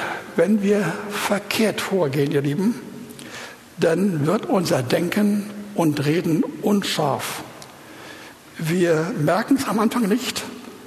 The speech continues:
aber wir verraten unsere göttliche, würdevolle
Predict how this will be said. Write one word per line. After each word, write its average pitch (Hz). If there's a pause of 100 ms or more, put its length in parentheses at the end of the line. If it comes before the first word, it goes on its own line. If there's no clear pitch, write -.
(640)
aber 165
wir 208
verraten 185
unsere 180 (1000)
göttliche, 196 (440)
würdevolle 190